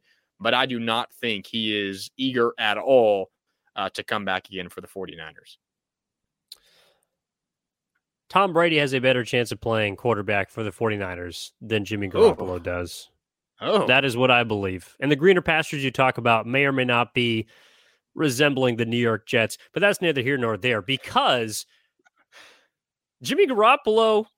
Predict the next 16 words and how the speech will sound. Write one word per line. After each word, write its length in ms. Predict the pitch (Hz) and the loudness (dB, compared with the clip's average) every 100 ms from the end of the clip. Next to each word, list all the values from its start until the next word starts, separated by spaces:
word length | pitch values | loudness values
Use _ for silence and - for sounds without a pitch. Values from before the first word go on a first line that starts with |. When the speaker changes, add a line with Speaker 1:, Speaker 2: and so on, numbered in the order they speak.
| _ | _
Speaker 2:
probably 240 | 190 240 339 | 0 0 0
felt 180 | 233 | 0
like 160 | 240 220 | 0 0
he 80 | 214 | -4
just 140 | 185 | -2
got 120 | 208 | -2
the 60 | 220 | -2
short 240 | - 196 | -4 -2
end 100 | 214 | -2
of 40 | 185 | -2
the 60 | |
stick 360 | 147 - 208 262 | -6 0 0 0
here 380 | - 110 92 - _ _ | -4 -6 -6 -14 _ _
during 300 | 113 165 208 | -2 0 0
his 200 | 175 190 | 0 0
time. 440 | - 160 226 101 | -2 -4 -4 -6